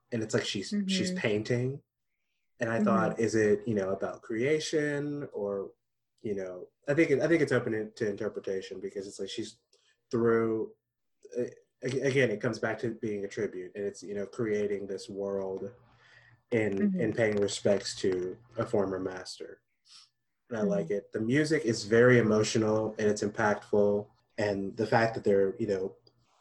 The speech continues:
Speaker 1: bleeding out, it looks like the person is bleeding out of her hands
Speaker 2: Mm-hmm.
Speaker 1: with ink. And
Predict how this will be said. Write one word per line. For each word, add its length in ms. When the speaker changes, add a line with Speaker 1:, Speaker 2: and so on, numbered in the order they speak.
Speaker 1:
bleeding 340
out, 220
it 100
looks 200
like 240
the 120
person 320
is 100
bleeding 380
out 120
of 100
her 100
hands 640
Speaker 2:
Mm-hmm. 260
Speaker 1:
with 280
ink. 320
And 300